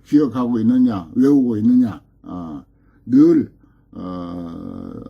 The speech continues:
자기가 다니는 어떤 그, 어, 원찰이 만약에 있다면 그 원찰에, 어, 자기가, 어, 주로 다니는 그 법당의 부처님을,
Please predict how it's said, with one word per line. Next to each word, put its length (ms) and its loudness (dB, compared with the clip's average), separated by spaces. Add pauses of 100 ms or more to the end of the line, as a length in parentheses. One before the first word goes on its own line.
(100)
자기가 480 -2
다니는 600 -2
어떤 300 -8
그, 420 -6 (180)
어, 600 -6
원찰이 600 -2
만약에 440 -6
있다면 500 -6
그 140 -4
원찰에, 600 -4 (400)
어, 200 -6
자기가, 520 -6 (280)
어, 680 -8
주로 260 -2
다니는 440 -2
그 160 -8
법당의 680 -4
부처님을, 600 -2